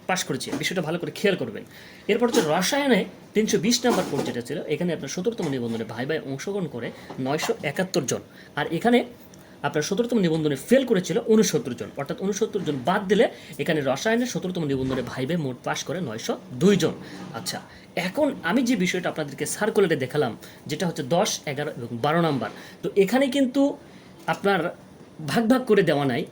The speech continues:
যে আপনার হচ্ছে কারিগরি টেকনিক্যালের জন্য এতজন পাশ করেছে এবং হচ্ছে আপনার, আহ, জেনারেল যে স্কুল মাদ্রাসা আছে, অর্থাৎ এই যে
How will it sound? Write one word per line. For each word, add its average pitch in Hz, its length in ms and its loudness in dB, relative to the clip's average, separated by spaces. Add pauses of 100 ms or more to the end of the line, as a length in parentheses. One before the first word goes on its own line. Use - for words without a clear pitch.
(160)
যে 165 160 2
আপনার 175 280 4 (480)
হচ্ছে 147 220 2 (300)
কারিগরি 170 400 2
টেকনিক্যালের 185 400 0
জন্য 156 180 2
এতজন 151 320 -2
পাশ 175 180 2
করেছে 202 260 2 (460)
এবং 180 180 2
হচ্ছে 160 220 -2
আপনার, 135 260 0 (460)
আহ, 107 260 -6 (840)
জেনারেল 220 340 6
যে 170 60 2 (100)
স্কুল 180 200 0
মাদ্রাসা 139 360 0
আছে, - 180 -6
অর্থাৎ 143 240 -4
এই 175 100 4
যে 165 60 0